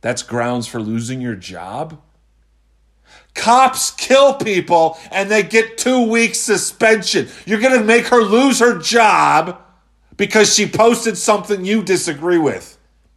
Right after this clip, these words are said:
And you're gonna believe that it's racist just because headlines and morons say that it's ra-, there's nothing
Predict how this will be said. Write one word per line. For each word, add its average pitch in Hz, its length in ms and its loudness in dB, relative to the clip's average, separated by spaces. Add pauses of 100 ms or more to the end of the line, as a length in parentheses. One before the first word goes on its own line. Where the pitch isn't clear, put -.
(100)
And 175 140 -4
you're 202 80 0
gonna 208 200 2
believe 208 680 2
that 180 140 4
it's - 180 0
racist 170 1000 0
just 185 200 -4
because 196 320 0
headlines 170 640 0 (160)
and 139 240 -4
morons 147 840 2
say 170 460 2
that 214 160 2
it's 214 180 0
ra-, 220 200 0 (180)
there's 190 240 4
nothing 240 520 0